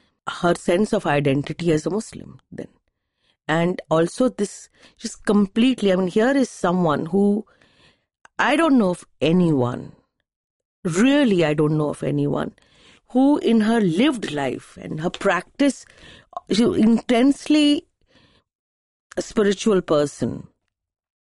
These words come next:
You know, there's a lot about APA that I kind of go along with, but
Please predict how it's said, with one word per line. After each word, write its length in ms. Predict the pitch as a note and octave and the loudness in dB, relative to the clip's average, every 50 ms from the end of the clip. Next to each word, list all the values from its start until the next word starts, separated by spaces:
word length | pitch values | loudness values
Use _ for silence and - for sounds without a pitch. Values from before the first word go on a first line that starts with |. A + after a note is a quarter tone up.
| - - | -10 -4
You 80 | D#3+ F#3 | -2 0
know, 180 | G3+ F3+ D3+ | 2 2 0
there's 280 | D#3 D#3 F3+ E3 - - | 0 0 -2 -2 -2 0
a 60 | F#3+ | 2
lot 280 | F#3 F#3 F#3+ G#3 A#3 A#3+ | 2 4 4 2 2 0
about 560 | B3 G3 G#3 F3+ D#3+ D#3 - _ - - - _ _ _ _ _ _ _ - | -2 0 2 2 2 0 -2 _ -20 -20 -20 _ _ _ _ _ _ _ -4
APA 320 | D#3+ D3+ C#3+ - E3+ D#3+ | -2 -2 -2 0 -2 -2
that 320 | E3 E3 E3 - _ - - _ _ _ _ _ _ _ _ _ _ _ _ - - _ - | 0 0 -4 -4 _ -20 -20 _ _ _ _ _ _ _ _ _ _ _ _ -20 -20 _ -4
I 120 | - F#3 F#3+ | -2 -2 0
kind 260 | - B3 A#3 B3 A#3+ | 0 0 0 2 0
of 160 | A#3+ - - | 0 0 0
go 220 | C#3+ F3 F#3+ G#3+ | 0 0 2 2
along 400 | G#3 F3 E3 F3 F#3+ G3+ G#3 G3 | 2 2 2 2 4 2 2 2
with, 260 | F3 E3 D#3+ D#3 - - | 2 2 0 0 -2 -2
but 180 | - - - | -2 -2 -4